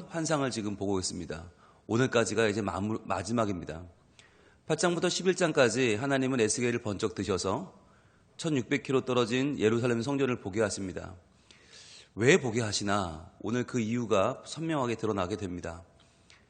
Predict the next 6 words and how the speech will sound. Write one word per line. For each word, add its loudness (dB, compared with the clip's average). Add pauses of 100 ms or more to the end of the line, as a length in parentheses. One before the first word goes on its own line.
(320)
여러분, 0
포로로 8
잡혀온 6
사람들의 4
마음은 4
어떨까요? -2